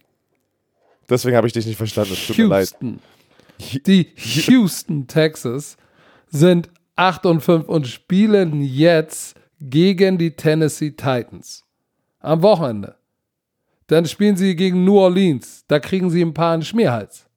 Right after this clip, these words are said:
Speaker 1: Ey, die Titans
Speaker 2: Und
Speaker 1: gewinnen
Speaker 2: dann
Speaker 1: das Spiel.
Speaker 2: spielen sie nochmal gegen Houston.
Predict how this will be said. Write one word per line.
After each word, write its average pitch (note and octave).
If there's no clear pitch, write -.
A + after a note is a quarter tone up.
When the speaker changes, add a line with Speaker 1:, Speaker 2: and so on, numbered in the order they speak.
Speaker 1:
Ey, A#2+
die A2+
Titans C3
Speaker 2:
Und -
Speaker 1:
gewinnen B2+
Speaker 2:
dann G3+
Speaker 1:
das F#3+
Spiel. -
Speaker 2:
spielen A#3+
sie B3
nochmal B3
gegen D#3
Houston. C#3